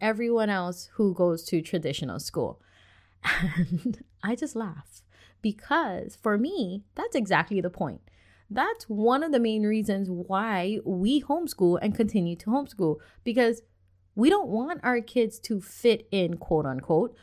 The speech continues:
We don't want them to be like everyone else. We want them to be themselves. We want them to grow in their own uniqueness, personality, find things that really speak to them.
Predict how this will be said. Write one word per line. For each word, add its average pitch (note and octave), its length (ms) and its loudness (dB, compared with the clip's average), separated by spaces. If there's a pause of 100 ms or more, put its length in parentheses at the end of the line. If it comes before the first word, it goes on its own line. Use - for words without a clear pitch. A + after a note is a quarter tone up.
(100)
We A#3+ 140 0
don't E4 200 0
want A3 440 -2
them G3+ 220 -2
to F3+ 160 -4
be G3 560 -4
like F#3 340 0
everyone F3 540 -2
else. B3+ 440 -4 (280)
We A#3+ 280 0
want G3+ 420 0
them D#3+ 340 -2 (220)
to A#3 140 -2
be F3 540 -6
themselves. E3 800 -4 (320)
We G#3 140 2
want A#3 260 -2
them A3+ 160 -6
to - 140 -10
grow F#3 600 2
in G3 260 0
their F3+ 180 0
own F3 220 2
uniqueness, F#3+ 760 -2 (100)
personality, A3 1040 -2 (300)
find B3 560 0
things A3+ 400 -2 (260)
that F#3+ 200 -2
really A3+ 500 -2
speak G#3 380 -8
to A#3 120 -4
them. A#3+ 320 -4